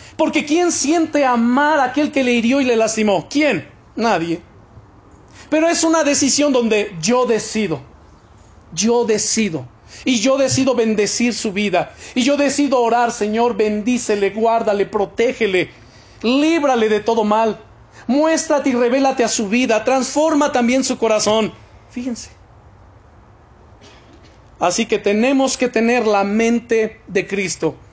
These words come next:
porque el mismo Espíritu Santo, hermanos, que mora en nosotros el día de hoy, es el mismo Espíritu Santo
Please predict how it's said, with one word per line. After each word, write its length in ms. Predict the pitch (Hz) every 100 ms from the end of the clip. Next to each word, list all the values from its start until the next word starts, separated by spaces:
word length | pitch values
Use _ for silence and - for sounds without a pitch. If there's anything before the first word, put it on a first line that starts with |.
| - - -
porque 300 | 240 247 247
el 100 | 240
mismo 400 | 254 339 349 320
Espíritu 640 | 285 - - 311 302 - 247
Santo, 380 | - 247 233 208
hermanos, 380 | 214 220 208
que 120 | - 214
mora 260 | 220 262
en 80 | 247
nosotros 500 | 208 - 233 226 180
el 100 | 180
día 160 | 202 202
de 100 | 190
hoy, 200 | 175 160 - - - -
es 220 | 262 294
el 180 | 302 277
mismo 680 | 269 311 370 359 302 311 320
Espíritu 720 | 269 240 - - 320 311 - 240
Santo 640 | - 277 220 214 202 202